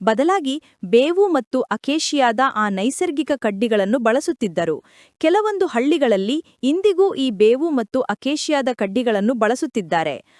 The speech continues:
ಅವರ ಹಲ್ಲುಗಳು ಇಂದಿಗೂ, ಅವರ ಹಲ್ಲುಗಳು ಆರೋಗ್ಯವಾಗಿದೆ. ದಾತುನ್ ಎಂದರೇನು?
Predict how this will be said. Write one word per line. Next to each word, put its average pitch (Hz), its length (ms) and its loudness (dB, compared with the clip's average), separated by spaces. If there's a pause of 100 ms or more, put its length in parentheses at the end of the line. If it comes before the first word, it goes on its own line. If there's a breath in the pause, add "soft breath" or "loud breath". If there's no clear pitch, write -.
(160 soft breath)
ಅವರ 254 260 2
ಹಲ್ಲುಗಳು 294 600 0
ಇಂದಿಗೂ, 285 460 2 (260)
ಅವರ 226 260 2
ಹಲ್ಲುಗಳು 262 560 2 (100)
ಆರೋಗ್ಯವಾಗಿದೆ. 233 840 0 (600)
ದಾತುನ್ 359 600 0
ಎಂದರೇನು? 285 560 0